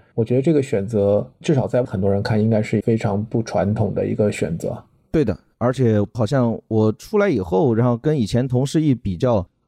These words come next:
Speaker 2: 干我这一行的也是绝无仅有。但我觉得吧，从我的职业的这条线上来梳理呢，面上来看，确实我是完全背离了自己以前干了五年的金融。但其实我觉得从我自己的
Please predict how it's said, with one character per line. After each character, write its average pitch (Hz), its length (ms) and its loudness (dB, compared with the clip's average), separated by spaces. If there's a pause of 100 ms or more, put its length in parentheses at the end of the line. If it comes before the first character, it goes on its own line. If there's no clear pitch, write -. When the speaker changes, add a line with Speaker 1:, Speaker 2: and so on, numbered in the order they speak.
(140)
Speaker 2:
干 170 200 0
我 101 120 -2
这 165 140 -2
一 151 140 4
行 107 220 -4
的 101 380 2
也 101 160 2
是 107 340 2
绝 120 160 2
无 135 140 0
仅 110 160 -2
有。 92 180 0 (400)
但 226 220 2
我 104 200 2
觉 104 240 0
得 165 120 2
吧， 113 240 -2 (120)
从 160 500 -2
我 117 140 0
的 120 120 2
职 123 240 -2
业 208 180 4
的 127 260 0
这 139 200 -4
条 117 240 2
线 143 260 0
上 123 140 -2
来 113 120 2
梳 139 280 0
理 113 140 2
呢， 95 280 2
面 208 320 0
上 120 160 -2
来 101 140 0
看， 107 340 0
确 170 240 0
实 127 180 0
我 107 300 0
是 113 340 0 (340)
完 127 160 0
全 139 220 0
背 240 240 0
离 123 140 2
了 117 100 2
自 120 180 -2
己 110 140 0
以 98 60 0
前 104 200 0
干 120 200 0
了 110 80 2
五 92 120 -2
年 92 160 0
的 104 80 2
金 123 220 0
融。 92 240 0 (320)
但 190 220 0
其 - 280 0
实 180 220 0
我 147 160 2
觉 113 160 0
得 131 140 2
从 139 180 -4
我 139 140 2
自 185 200 -6
己 131 140 -6
的 107 260 2